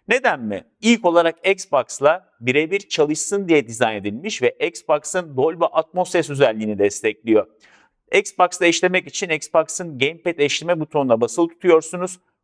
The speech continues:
Kulaklığın güç butonuna basılı tutuyorsunuz. Hepsi bu. Konsola ekstra bir dongle, ekstra bir verici takmaya gerek kalmadan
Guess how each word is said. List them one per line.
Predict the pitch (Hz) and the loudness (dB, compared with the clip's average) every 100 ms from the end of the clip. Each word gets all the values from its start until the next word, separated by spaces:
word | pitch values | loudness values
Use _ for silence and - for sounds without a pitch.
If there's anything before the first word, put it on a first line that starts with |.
| _ | _
Kulaklığın | 160 151 151 190 202 175 | 2 2 4 2 2 0
güç | 170 - | -8 -6
butonuna | 147 143 123 | 0 2 2
basılı | 113 - 120 | 2 -2 -4
tutuyorsunuz. | - 127 120 110 165 196 - _ _ | -2 4 4 4 -4 -6 -6 _ _
Hepsi | - 185 - 165 | -2 -2 0 2
bu. | 135 - _ _ _ | 2 0 _ _ _
Konsola | 131 139 156 156 143 - | -2 0 2 2 2 0
ekstra | 175 180 - 175 175 | -2 -2 0 2 4
bir | 156 131 | 0 0
dongle, | 151 175 139 147 | -2 2 4 4
ekstra | 160 170 - 185 180 | 0 -8 0 2 2
bir | 160 110 | 2 -2
verici | 120 165 160 | -2 -4 -4
takmaya | 156 156 - 170 | -2 -2 -2 -2
gerek | 147 143 147 - | 0 -2 -2 -4
kalmadan | - 240 196 117 127 | -2 0 0 0 -2